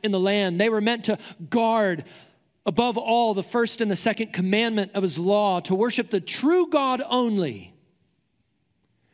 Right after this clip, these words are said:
and to not make any images of him. And in one fell swoop, they violate both. It's Genesis three all over again.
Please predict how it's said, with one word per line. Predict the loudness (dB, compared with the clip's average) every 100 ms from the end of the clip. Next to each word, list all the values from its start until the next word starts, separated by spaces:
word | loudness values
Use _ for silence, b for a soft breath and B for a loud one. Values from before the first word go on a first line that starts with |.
| _
and | -10
to | -2
not | -2 0
make | 0 0
any | -2 -2
images | -2 -2 0 -4 -2
of | -2 -2
him. | -8 -12 -18 _ _ _ B B B
And | 0 2
in | 2 2
one | 2 2 0
fell | 0 0 0
swoop, | -2 -4 0 2 0 0
they | 0 2
violate | 2 2 4 2 2 -2 0
both. | 2 2 -2 -12 -16 -18 _ _ _ _ _ _ _ _ _ _ _ _ _ _ _ _ -20
It's | -16
Genesis | -4 -2 -2 -6 -8
three | -8 -4 -4 -4
all | -8 -8 -8 -8
over | -10 -10 -18 -20
again. | -18 -18 -20